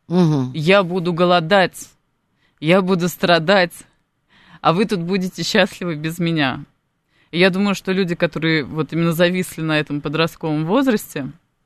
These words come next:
Speaker 2: на таком способе манипуляции, да, они это просто забирают с собой во взрослую жизнь.
Speaker 1: Мгм. Так, следующий, значит, самопожертвователи.
Speaker 2: Следующие мученики.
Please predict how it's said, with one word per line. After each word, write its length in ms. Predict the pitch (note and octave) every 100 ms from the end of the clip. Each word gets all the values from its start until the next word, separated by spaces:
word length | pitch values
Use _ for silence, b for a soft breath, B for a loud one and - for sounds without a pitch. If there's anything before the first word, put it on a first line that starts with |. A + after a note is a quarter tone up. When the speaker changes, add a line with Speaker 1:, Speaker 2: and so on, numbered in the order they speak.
| _ _ -
Speaker 2:
на 140 | E3+ D#3+
таком 340 | E3+ F#3 D#3
способе 540 | - E3 D#3 - C#3+
манипуляции, 1120 | C#3+ D3+ D3+ D#3 D#3+ D3 A2 D3+ D3+ - - C3+
да, 120 | E3+
они 220 | A#3 G3+
это 200 | F#3+ E3+
просто 340 | D#3+ E3+ - D#3
забирают 440 | D3 D3+ E3+ E3
с 40 |
собой 280 | - C#3 D3+
во 100 | D3
взрослую 480 | D3 D3 C#3+ - D3
жизнь. 280 | C#3+ C3+ A#2+ _ -
Speaker 1:
Мгм. 380 | C#3+ D3 B2+ G#2+
Так, 200 | F3+ D3
следующий, 680 | - A3 G3 D#3 D#3 - G#3+
значит, 340 | E3+ E3 C3
самопожертвователи. 1000 | - F3 E3 D#3 D3+ C#3 A#2+ D3+ D#3 - G3+
Speaker 2:
Следующие 500 | G#3 B3 C#4 - G#3
мученики. 720 | F#3+ D#3 - D#3 D3+ E3